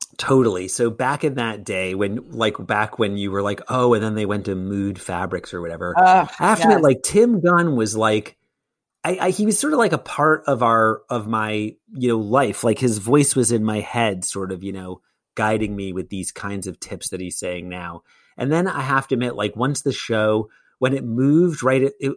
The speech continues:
Speaker 1: it changed networks and went to Lifetime.
Speaker 2: Mm-hmm.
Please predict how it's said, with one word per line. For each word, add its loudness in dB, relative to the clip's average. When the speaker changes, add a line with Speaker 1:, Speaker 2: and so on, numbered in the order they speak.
Speaker 1:
it -4
changed -4
networks -2
and 0
went 0
to 2
Lifetime. -2
Speaker 2:
Mm-hmm. -8